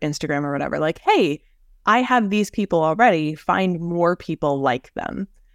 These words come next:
The problem with that is that we don't necessarily know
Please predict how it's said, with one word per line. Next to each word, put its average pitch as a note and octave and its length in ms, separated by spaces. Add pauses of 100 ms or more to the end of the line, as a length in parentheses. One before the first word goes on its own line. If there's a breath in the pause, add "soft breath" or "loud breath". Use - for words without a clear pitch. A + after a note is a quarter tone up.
(320)
The C#4 100
problem D4 480
with G3+ 140
that E3+ 180
is E3+ 160
that E3 200
we F3 80
don't F3+ 220
necessarily E3 600
know D3 180